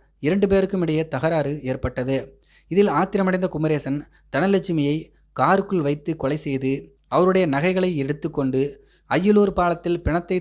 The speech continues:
தள்ளிவிட்டு சென்றது தெரிந்தது. இதனையடுத்து குமரேசனை கைது செய்திருக்கக்கூடிய போலீசார் தனலட்சுமியினுடைய நகைகளை மீட்டு கொலைக்கு பயன்படுத்திய இண்டிகா காரையும் பறிமுதல் செய்திருக்கிறார்கள். இந்த சம்பவம் கடந்த ரெண்டாயிரத்தி பதினோராம் ஆண்டு பிப்ரவரி மாதம் நடைபெற்றது.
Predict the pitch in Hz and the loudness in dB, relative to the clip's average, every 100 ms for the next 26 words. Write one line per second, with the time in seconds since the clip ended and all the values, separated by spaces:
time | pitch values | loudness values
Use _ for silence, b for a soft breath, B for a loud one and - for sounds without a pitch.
0 | 139 151 180 165 165 151 131 131 185 - | -2 -2 -2 -4 -6 -6 -4 -2 -2 -2
1 | 135 127 127 131 139 - - _ _ 127 | -6 -2 0 2 0 -4 -14 _ _ -4
2 | 139 135 143 - 151 151 - 165 190 185 | 0 0 -2 0 0 0 -4 0 0 0
3 | 185 175 147 160 156 147 147 147 143 135 | -2 -2 -4 -4 -4 -4 -4 -4 -2 -2
4 | 135 127 127 - b b b - 175 202 | -4 0 -2 -4 b b b -2 2 2
5 | 196 190 185 180 147 147 160 151 135 135 | 2 0 2 0 0 0 0 0 0 -2
6 | 135 139 143 b b - 156 202 202 185 | -2 -4 -4 b b 2 4 4 2 0
7 | 180 170 165 175 139 156 180 160 - 147 | 0 -2 -2 -2 -2 -2 -2 -2 -2 -2
8 | 139 160 160 135 139 135 135 127 131 131 | 0 -2 -4 -4 -2 0 -2 -4 -4 -2
9 | 131 127 135 127 - _ _ _ - 151 | -2 0 0 0 -4 _ _ _ -6 -2
10 | 151 165 196 190 185 165 160 143 160 175 | 0 2 2 2 2 0 0 0 0 0
11 | 170 147 160 175 156 143 139 151 135 156 | -2 -2 0 2 0 0 -2 -4 -2 -2
12 | 156 139 131 139 151 127 127 120 123 131 | 0 -2 -2 -4 -4 -6 -4 -4 -2 -2